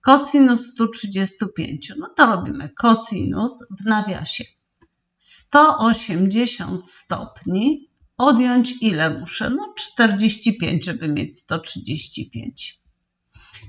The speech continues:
To się równa, ja najpierw napiszę, że to mi się nie zmienia, czyli piszę cosinus czterdziestu pięciu. I teraz uwaga, ćwiartka druga. W drugiej ćwiartce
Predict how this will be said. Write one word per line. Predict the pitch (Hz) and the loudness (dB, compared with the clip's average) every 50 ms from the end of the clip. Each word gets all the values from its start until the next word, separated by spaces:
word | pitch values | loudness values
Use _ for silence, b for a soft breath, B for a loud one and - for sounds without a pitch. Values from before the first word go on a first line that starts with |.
| b _ | b _
To | 262 285 311 294 | 6 8 8 6
się | 294 - 262 226 196 190 | 4 2 0 0 2 0
równa, | 190 180 160 - 175 175 190 220 | 0 -2 -4 -4 -2 2 2 4
ja | 247 254 | 4 4
najpierw | 254 262 269 277 285 - 277 233 220 - | 4 4 2 2 2 2 0 0 0 2
napiszę, | 220 208 208 - 254 233 - - 226 196 | 2 0 2 0 -2 -2 0 0 0 0
że | 196 196 | 0 -4
to | - _ - 247 269 262 | -6 _ 4 6 6 6
mi | 240 220 | 6 4
się | - - 214 185 185 | 2 2 0 0 0
nie | 190 190 | 0 0
zmienia, | 180 196 214 220 202 190 175 170 165 | 0 -2 -2 -2 -2 -2 -2 -4 -4
czyli | 170 - 196 180 180 175 180 | -6 -6 -6 -4 -4 -4 -4
piszę | - - - - - - - - _ - - | -4 -4 -4 -2 -4 -6 -8 -10 _ -4 0
cosinus | 202 202 196 - - - 196 175 - - 180 180 208 226 - - - - _ | 2 2 2 0 -2 -4 -4 -4 -2 -2 -2 -2 -2 -2 -4 -8 -14 -16 _
czterdziestu | - - - - 214 202 202 196 185 233 254 247 - - - 254 226 - | -20 -10 -2 0 2 2 2 2 2 2 0 0 -2 -2 -2 -2 -2 -2
pięciu. | - 190 - - - - - - - - - - _ _ _ b b b b b b b b b - | -4 -6 -6 -6 -6 -10 -10 -12 -14 -16 -18 -20 _ _ _ b b b b b b b b b -12
I | 185 | -2
teraz | - 254 262 262 269 247 - | 2 4 6 6 6 6 4
uwaga, | 226 196 165 - - - - - | 2 0 -2 -4 -6 -8 -12 -12
ćwiartka | - - - - 247 233 214 196 190 - - - 214 - 214 277 294 254 | -10 -6 2 4 6 6 6 6 2 -4 -6 0 4 4 6 6 6 6
druga. | 226 285 269 269 226 180 - - - - - - - _ - | 6 8 8 8 6 4 0 -4 -10 -12 -16 -20 -20 _ -6
W | 180 170 175 | -4 -2 2
drugiej | 180 220 233 269 294 285 269 285 233 202 - | 4 6 6 6 6 6 4 4 4 4 0
ćwiartce | - - - 208 - - - - - _ _ _ - - 196 - 95 233 285 - | -4 -6 -6 -4 -4 -4 -4 -6 -10 _ _ _ -4 -2 0 2 2 2 0 -2